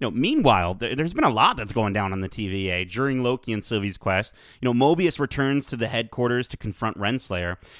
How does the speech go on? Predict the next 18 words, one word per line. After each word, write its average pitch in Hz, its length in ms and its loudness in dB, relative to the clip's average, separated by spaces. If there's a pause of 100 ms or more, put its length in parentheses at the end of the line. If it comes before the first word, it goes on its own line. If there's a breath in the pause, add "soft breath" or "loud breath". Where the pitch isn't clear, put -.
and 117 120 -4
she's 143 180 -2
determined 170 560 0
to 143 80 -6
believe 123 320 0
that 113 140 -4
the 107 80 -8
T 131 200 -6
V 117 200 0
A's 95 180 -4
work 104 220 -2
had 104 240 -4
some 160 320 -4
kind 127 200 -4
of 101 120 -6
purpose - 340 -6
all 90 180 -4
along. 87 360 -4